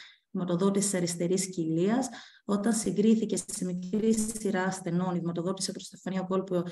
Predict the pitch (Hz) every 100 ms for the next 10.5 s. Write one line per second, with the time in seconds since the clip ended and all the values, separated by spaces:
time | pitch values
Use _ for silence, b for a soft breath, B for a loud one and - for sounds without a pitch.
0 | B - 202 196 185 180 175 175 196 190
1 | 185 180 165 175 - 196 196 196 208 214
2 | 196 170 160 - 156 160 160 160 156 160
3 | 156 156 147 165 165 165 160 165 165 156
4 | 151 214 - - _ _ _ _ b b
5 | b b b _ - 214 208 208 202 214
6 | 233 240 226 214 196 - 220 220 - 180
7 | 175 180 180 208 208 202 202 214 208 202
8 | 185 180 208 220 - 185 185 214 214 180
9 | 175 170 160 160 165 - - 170 165 170
10 | - 160 190 262